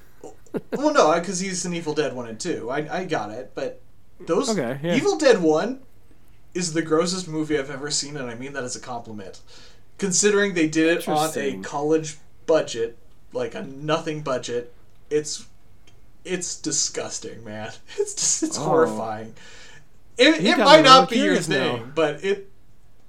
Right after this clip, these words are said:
Speaker 2: it's brilliant. The second one is more funny and fun, so, like, it, it, but it's easier to, to me, the second one's more palatable. The first one,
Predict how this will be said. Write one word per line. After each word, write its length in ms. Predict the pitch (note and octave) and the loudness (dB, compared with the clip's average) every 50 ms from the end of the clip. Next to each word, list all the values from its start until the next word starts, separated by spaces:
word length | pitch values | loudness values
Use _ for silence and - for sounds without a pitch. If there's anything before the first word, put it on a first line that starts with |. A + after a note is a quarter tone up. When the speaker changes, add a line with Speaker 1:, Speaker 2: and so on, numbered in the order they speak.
| - - - | -14 -6 -2
Speaker 2:
it's 200 | E3+ G#3+ F#3 D#3+ | -2 -2 -2 -4
brilliant. 500 | D3+ C#3+ C3+ C3+ B2+ A#2 A2 G#2+ G#2+ - - - - - - - - - - - - - - - | -6 -6 -6 -6 -4 -6 -6 -8 -12 -14 -16 -18 -18 -18 -18 -18 -18 -18 -18 -18 -18 -16 -14 -14
The 420 | E3 E3+ E3 D3+ D#3+ F3+ G#3+ A3 | -14 -12 -12 -12 -2 0 2 4
second 340 | G#3+ - D#4 D#4+ D#4+ E4 C4 | 6 8 8 6 6 4 2
one 120 | A#3+ A#3 A3 | 2 2 2
is 180 | G#3 - D#3 | 2 0 -2
more 240 | D#3 D#3 E3+ F#3 G3 F3+ | -4 -6 -4 -4 -4 -6
funny 500 | - - - - D#3+ D3+ D#3+ F3+ F#3 F3+ | -8 -10 -6 -4 -2 -2 -2 -4 -6 -8
and 100 | D#3+ D3 | -10 -10
fun, 460 | - - - D3 C3 C3+ D#3 F#3 G#3 | -12 -12 -10 -8 -6 -6 -6 -6 -6
so, 160 | G3+ - E3 | -6 -4 -2
like, 240 | D3+ D3 D3 D3 - | -2 -2 -4 -6 -8
it, 220 | D#3+ D3+ D3+ - | -10 -10 -8 -8
it, 180 | D3+ D#3 - D3+ | -8 -10 -8 -6
but 220 | F3 E3 D3+ C#3+ - | -4 -4 -4 -6 -6
it's 240 | C3+ D#3 D#3 D3+ - | -6 -8 -8 -8 -10
easier 380 | - D#3+ E3 F3 E3+ F#3+ F3+ F3 E3 D#3 - - - - | -10 -10 -10 -8 -8 -8 -8 -8 -8 -10 -14 -16 -18 -16
to, 80 | E3+ | -12
to 180 | - - G#3 G3 | -10 -8 -8 -6
me, 240 | F#3 A3 A3+ A#3+ A3+ | -4 -4 -4 -4 -4
the 140 | G3 F#3 | -4 -4
second 260 | F3+ - F3+ E3+ - F3+ | -4 -2 -4 -4 -6 -8
one's 160 | D#3+ D3+ D3+ | -10 -10 -10
more 100 | D3 C#3 | -10 -10
palatable. 600 | - - A#2+ - - D3 D3+ E3+ F#3+ A3 A3+ - - - - - - - - - - - - - - | -10 -8 -8 -8 -8 -8 -8 -10 -10 -10 -12 -14 -16 -18 -18 -18 -18 -18 -18 -18 -18 -18 -18 -18 -8
The 140 | C3 D3+ D#3+ | -6 -6 -6
first 340 | D3+ - F3+ F#3+ F#3+ - G#3 | -4 -4 -4 -4 -4 -4 -4
one, 400 | G#3 G#3 G#3+ A3 A#3 A#3 A#3+ | -2 -2 -2 -4 -6 -8 -12